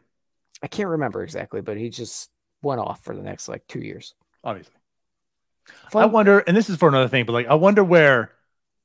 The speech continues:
Speaker 2: to Anthony's point, I wonder where Derek Lee ranks as far as, like, total war for first, first baseman for the Pirates in the last thirty years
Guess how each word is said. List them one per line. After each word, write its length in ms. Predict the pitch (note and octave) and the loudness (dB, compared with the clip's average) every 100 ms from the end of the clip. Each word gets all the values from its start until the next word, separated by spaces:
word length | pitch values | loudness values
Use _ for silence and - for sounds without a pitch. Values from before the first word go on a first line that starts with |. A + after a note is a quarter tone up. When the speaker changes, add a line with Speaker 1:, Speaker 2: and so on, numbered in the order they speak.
| _ _ _ _ _ _ - | _ _ _ _ _ _ -4
Speaker 2:
to 100 | C#3+ | -2
Anthony's 300 | C3+ A#2 - | 0 -4 -6
point, 300 | B2 F2 - _ _ _ _ _ _ _ _ - | -8 -8 -12 _ _ _ _ _ _ _ _ -4
I 80 | C3+ | 0
wonder 300 | E3+ F#3 E3 | 0 0 2
where 340 | D#3+ D3 - _ _ _ _ _ _ | 2 2 -2 _ _ _ _ _ _
Derek 320 | B2 C#3 C#3 A#2 | -2 0 -2 -4
Lee 140 | A#2+ | -8
ranks 680 | G2 G2 G#2+ B2 D3 - - _ _ | -8 -8 -6 -6 -8 -14 -20 _ _
as 140 | A#2 - | -14 -6
far 160 | B2 | -4
as, 80 | A#2 | -2
like, 160 | A2 - | -6 -6
total 240 | C3 B2 | -6 -4
war 220 | G#2+ A#2+ | -2 -4
for 100 | A#2 | -4
first, 260 | A2+ B2 - - | -6 -6 -8 -8
first 180 | A#2+ A#2+ | -8 -6
baseman 320 | B2+ A#2+ C#3 | -8 -6 -8
for 140 | B2 | -8
the 40 | A2 | -6
Pirates 280 | B2 C3 C3+ | -4 -4 -6
in 40 | |
the 60 | B2+ | -8
last 220 | B2 B2 | -8 -6
thirty 200 | C#3 C3+ | -6 -4
years 280 | C3+ D3 | -4 -6